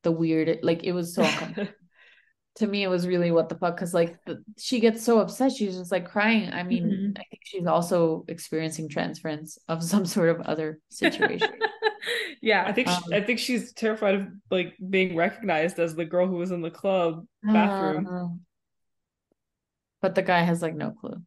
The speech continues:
Speaker 1: 'cause he
Speaker 2: Yeah,
Speaker 1: sees
Speaker 2: it's, it's, it's kind of, I mean, I think she expected, because she knows, like,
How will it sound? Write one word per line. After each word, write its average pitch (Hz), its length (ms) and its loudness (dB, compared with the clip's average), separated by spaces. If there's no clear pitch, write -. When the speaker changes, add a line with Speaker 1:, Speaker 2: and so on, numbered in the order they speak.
Speaker 1:
'cause 202 160 -6
he 185 120 -2
Speaker 2:
Yeah, 196 320 4
Speaker 1:
sees 156 80 4
Speaker 2:
it's, - 200 -4
it's, - 340 -4
it's 214 200 -4
kind 247 200 -2
of, 415 140 -4
I 208 60 0
mean, 247 160 0
I 214 100 2
think 302 200 -2
she 247 200 -6
expected, 240 480 -4
because 220 240 0
she 226 160 -4
knows, 208 280 2
like, 196 360 0